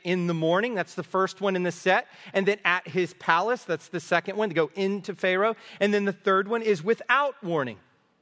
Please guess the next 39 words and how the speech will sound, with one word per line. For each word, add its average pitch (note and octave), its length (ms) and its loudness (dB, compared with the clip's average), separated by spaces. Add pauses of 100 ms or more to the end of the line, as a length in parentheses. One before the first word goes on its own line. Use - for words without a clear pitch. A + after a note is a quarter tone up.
(520)
So F#3+ 120 -6
we F#3 60 0
see D#3 280 -4
this E3 200 -4
pattern, F#3+ 480 0 (560)
three C#3 400 -4 (240)
sets - 580 -4 (500)
of C3 120 -4
three. E3+ 420 -2 (600)
And D#3 120 -4
then, G3 120 2
of A#3 120 -6
course, D3+ 380 -2
we D#3+ 100 -6
find C#3+ 460 -2
the D3 220 -10
tenth - 440 -6
plague. A#2 300 -4
And C3 80 -2
all G3 220 2
of G3+ 80 -6
the F#3+ 100 0
explanations E3+ 720 -4
surrounding E3+ 460 0
the D#3 80 -8
death E3 240 0 (260)
of E3+ 140 0
the D#3+ 80 -4
firstborn E3+ 580 -2
and D#3+ 80 0
all D#3+ 200 2
that F#3 80 -6
goes D#3+ 200 -4
into D#3 220 -4
that, E3+ 220 4 (200)
the G#3 100 4
tenth D#4+ 440 -2
plague F3 400 0
sits - 420 -2